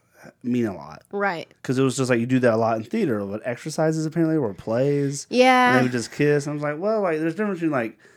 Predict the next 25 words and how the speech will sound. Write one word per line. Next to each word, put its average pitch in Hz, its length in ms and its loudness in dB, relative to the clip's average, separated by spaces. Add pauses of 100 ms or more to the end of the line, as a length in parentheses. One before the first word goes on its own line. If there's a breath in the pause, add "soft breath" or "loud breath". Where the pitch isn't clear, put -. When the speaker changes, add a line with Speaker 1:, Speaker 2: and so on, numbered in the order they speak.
(140)
Speaker 1:
a 101 80 -8
peck - 600 2 (400 loud breath)
versus, 120 280 0
like, 101 280 -4
kissing." 165 600 0
Speaker 2:
Like, 190 200 -2
real 196 340 0
Speaker 1:
Like, 175 80 -10
Speaker 2:
kiss. 170 320 -8
Speaker 1:
like, 110 80 -2
real 123 180 0
kissing, 160 380 0
like, 110 160 -6
'cause 107 160 -6
Speaker 2:
Yeah. 98 140 -2
Speaker 1:
definitely 151 240 2
there's 139 180 2
emotional. 110 840 -2 (300 soft breath)
She's 147 160 -4
like, 139 160 4
Speaker 2:
Yeah. 214 80 0
Speaker 1:
"No, 220 260 6 (260)
no, 202 260 2
not 196 220 4
really." 139 320 2